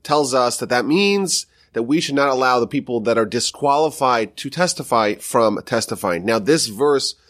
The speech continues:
specifically refers to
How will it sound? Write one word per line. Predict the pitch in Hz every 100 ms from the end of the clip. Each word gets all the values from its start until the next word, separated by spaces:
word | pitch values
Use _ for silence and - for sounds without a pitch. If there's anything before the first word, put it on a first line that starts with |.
| _ _
specifically | - 139 - - 202 196 175 156
refers | 139 - 147 143 139 - - _ _ _ -
to | - 147 135 131